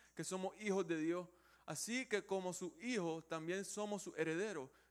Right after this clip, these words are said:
De hecho, somos herederos junto con Cristo de la gloria de Dios.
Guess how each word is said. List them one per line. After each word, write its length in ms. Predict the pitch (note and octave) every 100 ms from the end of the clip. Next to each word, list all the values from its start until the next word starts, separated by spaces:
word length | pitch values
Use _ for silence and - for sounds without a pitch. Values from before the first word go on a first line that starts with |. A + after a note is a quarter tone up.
| -
De 160 | E3
hecho, 200 | F#3+ F#3
somos 300 | E3 F#3+ G3
herederos 500 | F3+ F3+ F3 G#3 F3+
junto 300 | D3+ F3+ F3
con 180 | E3+ D#3+
Cristo 420 | - G3 - D#3
de 100 | D3+
la 120 | C#3+
gloria 360 | C#3 D#3 E3 D#3+
de 140 | D3
Dios. 240 | D3+ G#3+